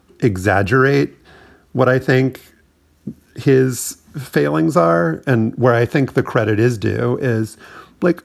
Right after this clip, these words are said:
I think there is some sincere belief that underlies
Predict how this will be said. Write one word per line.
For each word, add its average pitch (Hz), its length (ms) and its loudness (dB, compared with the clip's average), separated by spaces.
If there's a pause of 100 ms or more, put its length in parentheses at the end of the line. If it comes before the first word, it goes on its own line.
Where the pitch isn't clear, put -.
(140)
I 208 80 4
think 226 220 0
there 226 120 4
is 233 160 -2
some 151 220 0
sincere 127 580 2
belief 107 640 0
that 104 400 -2
underlies 98 960 2